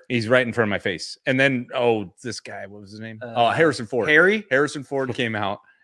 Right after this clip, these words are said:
Speaker 1: and then, like, hugged John Williams, and then it was just amazing. So get to every panel you can get to. Take the time and get to it.
Speaker 2: Yeah,
Speaker 1: How about
Speaker 2: yeah.
Speaker 1: you, Andy? What was your favorite part?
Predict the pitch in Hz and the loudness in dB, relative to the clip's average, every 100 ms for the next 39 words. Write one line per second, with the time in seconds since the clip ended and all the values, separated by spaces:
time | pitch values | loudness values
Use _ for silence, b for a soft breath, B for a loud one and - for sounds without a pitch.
0 | b - 113 107 104 104 98 - - 139 | b -10 -6 -6 -6 -6 -6 -10 -4 -2
1 | 131 113 120 110 104 98 101 98 98 98 | -2 -6 -6 -4 -4 -4 -6 -6 -10 -12
2 | 110 98 95 95 92 101 98 92 - - | -10 -8 -8 -14 -10 -8 -8 -12 -14 -18
3 | 147 131 117 - 123 120 131 151 170 92 | -14 -14 -14 -16 -12 -6 -2 -2 -2 -6
4 | 85 _ - - 104 113 131 135 135 117 | -14 _ -12 -8 -6 -8 -6 -4 -4 -4
5 | 123 120 120 110 110 - 117 107 110 _ | -4 -4 -6 -6 -8 -8 -8 -8 -10 _
6 | - 131 117 107 113 107 104 101 _ _ | -10 -10 -10 -8 -4 -4 -4 -8 _ _
7 | _ _ _ _ - 92 92 90 85 - | _ _ _ _ -16 -14 -12 -12 -14 -16
8 | 80 - _ _ _ _ _ _ _ 165 | -20 -20 _ _ _ _ _ _ _ -12
9 | 82 151 202 196 151 107 110 120 120 117 | 0 0 0 -4 -4 -6 -6 -8 -10 -14
10 | 113 95 87 - 80 | -12 -12 -12 -16 -18